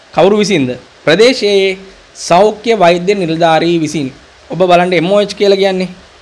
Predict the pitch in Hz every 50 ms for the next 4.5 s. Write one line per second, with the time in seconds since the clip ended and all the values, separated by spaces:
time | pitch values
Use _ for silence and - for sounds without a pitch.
0 | - - - - - - - - - - - 151 156 175 180 175 208 214 220 220
1 | 175 160 156 151 202 185 170 170 175 202 208 185 165 165 165 170 175 170 151 180
2 | 170 151 160 147 - 180 190 190 165 147 139 - 175 160 165 160 156 147 180 170
3 | 160 175 214 202 160 151 147 175 185 165 160 160 151 - - 180 208 - 160 147
4 | 139 135 - 147 147 143 147 165 165 139